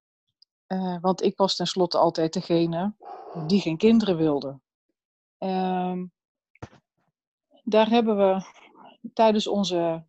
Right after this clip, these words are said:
eh, rondreis door Australië hebben we daar, ehm,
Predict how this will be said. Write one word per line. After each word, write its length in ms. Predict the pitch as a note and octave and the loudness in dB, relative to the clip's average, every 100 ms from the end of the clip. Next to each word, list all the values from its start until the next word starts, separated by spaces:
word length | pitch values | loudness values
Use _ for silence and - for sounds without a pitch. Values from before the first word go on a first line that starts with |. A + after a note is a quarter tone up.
| _ | _
eh, 240 | E3+ E3+ E3+ | -12 -6 0
rondreis 500 | A3 A#3+ G#3 F#3 - | 2 2 0 -2 0
door 140 | F#3+ | -2
Australië 600 | E3+ D#3+ G#3+ B3 B3+ A3 | -2 -4 -4 -4 0 0
hebben 240 | G3+ F#3+ | 0 -2
we 60 | F#3+ | -2
daar, 240 | F#3 F3+ - | -2 -4 -8
ehm, 480 | F3 F3+ F3+ F3+ | -8 -8 -8 -10